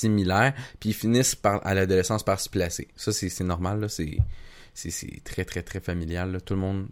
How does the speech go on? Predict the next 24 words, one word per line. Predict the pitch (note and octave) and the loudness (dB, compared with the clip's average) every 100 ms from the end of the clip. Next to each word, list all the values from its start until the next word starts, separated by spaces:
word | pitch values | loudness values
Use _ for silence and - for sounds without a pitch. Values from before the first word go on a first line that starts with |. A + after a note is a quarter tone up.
| - | -8
tout | - | -2
le | |
monde | G2+ | 2
est | G2 | 2
passé | E2+ E2+ E2+ | 2 -2 -2
par | E2 E2 | 0 0
là. | G2+ - - - - - - - _ | -2 -4 -20 -20 -20 -20 -20 -20 _
Moi, | F2+ | 0
je | G#2+ | 4
le | G2 F2+ | 4 4
remarque | F2+ F#2 | 2 0
beaucoup | F#2 - | 0 4
avec | G#2 F2+ | 4 4
Charlie, | - E2+ F2 | 2 -2 0
c'est | G#2+ E2+ | -4 -6
très | - F2 | -4 -2
drôle | F2 G2 | 0 -2
parce | F2 | -4
qu'il | - D#2 | -8 -8
est | - | -6
très, | F#2 | -6
très, | - F2+ | -4 -8
très, | - F2+ F2+ E2+ | -6 -2 0 0
euh, | D#2 | -2